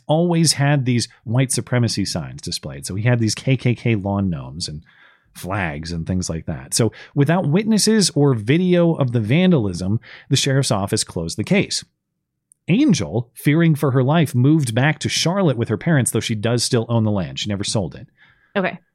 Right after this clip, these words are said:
Speaker 1: So here is news reporting from back in January that offers some of the images of the scene and, in fact, video of the racist neighbor in question.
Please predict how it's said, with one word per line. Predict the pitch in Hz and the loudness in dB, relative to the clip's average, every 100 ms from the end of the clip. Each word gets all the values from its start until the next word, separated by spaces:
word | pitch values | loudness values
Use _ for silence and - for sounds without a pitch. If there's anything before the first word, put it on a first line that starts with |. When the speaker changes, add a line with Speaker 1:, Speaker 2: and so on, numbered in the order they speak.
| - | -6
Speaker 1:
So | 131 | -4
here | - 285 | 0 2
is | 262 143 | 4 4
news | 147 175 196 165 | 4 4 2 0
reporting | 139 143 135 127 | 2 2 2 0
from | 127 110 | 0 0
back | 123 131 - | 0 -2 0
in | 127 117 104 | 0 2 0
January | 98 135 185 196 127 87 78 | 2 2 4 4 4 0 -4
that | 110 113 | -2 0
offers | 117 131 131 - | 0 0 2 4
some | 147 | 4
of | 143 | 2
the | 131 | 0
images | 135 139 156 135 143 131 | 2 2 4 4 4 2
of | - 123 110 | 0 -2 -2
the | 113 | -2
scene | - 202 185 | 0 2 2
and, | 139 165 247 208 | 2 0 2 2
in | 160 139 | 4 2
fact, | 175 180 - | 2 0 -2
video | 107 135 214 208 196 | -2 0 0 0 0
of | 175 131 | 0 0
the | 120 | 0
racist | 117 117 156 - 135 127 | 0 2 2 2 0 2
neighbor | 123 139 113 | 2 2 0
in | 104 101 | 0 -2
question. | 139 151 - - | 0 -2 -2 -10